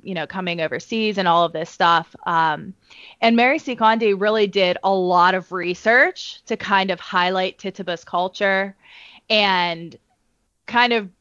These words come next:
again, bring, um, bring some education to what it was that she practiced and, like,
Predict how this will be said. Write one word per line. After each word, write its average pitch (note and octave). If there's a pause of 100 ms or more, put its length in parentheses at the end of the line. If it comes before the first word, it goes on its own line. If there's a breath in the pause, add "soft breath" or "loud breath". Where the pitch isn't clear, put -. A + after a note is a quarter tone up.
(440)
again, A3+
bring, G#3+ (260)
um, E3+ (560)
bring C4+
some B3+
education G#3
to A3
what G3
it F#3
was F#3+
that F#3
she -
practiced D4
and, F#3
like, E3+